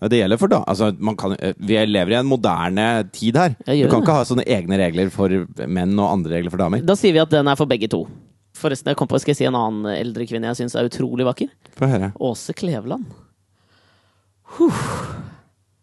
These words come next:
Speaker 1: Du skal være glad du er singel, du. Du har en hel verden å plukke av.
Speaker 2: <laughs> Jo, men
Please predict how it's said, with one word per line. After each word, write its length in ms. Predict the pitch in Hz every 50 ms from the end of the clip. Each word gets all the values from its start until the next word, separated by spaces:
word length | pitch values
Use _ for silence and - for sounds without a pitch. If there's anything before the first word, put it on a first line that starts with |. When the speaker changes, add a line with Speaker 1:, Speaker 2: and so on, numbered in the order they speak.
| _ _ _ _ _ _ _ _ _ -
Speaker 1:
Du 60 | 95
skal 160 | - - 131
være 80 | 131 117
glad 80 | 104 95
du 60 | 101 107
er 60 | 95
singel, 220 | 98 92 110 139 160
du. 40 | 147 117 110 - 113
Du 20 |
har 140 | 117 120 117
en 80 | 120 120
hel 140 | 120 120 113
verden 400 | 107 95 95 95 85 90 107 113
å 40 | 107
plukke 240 | - 117 104 - 104
av. 100 | 117 156
Speaker 2:
<laughs> 1200 | - - 165 - - 392 349 302 202 - - 403 - - - - 403 - - - - 180 170 -
Jo, 120 | - 247 277
men 100 | 294 285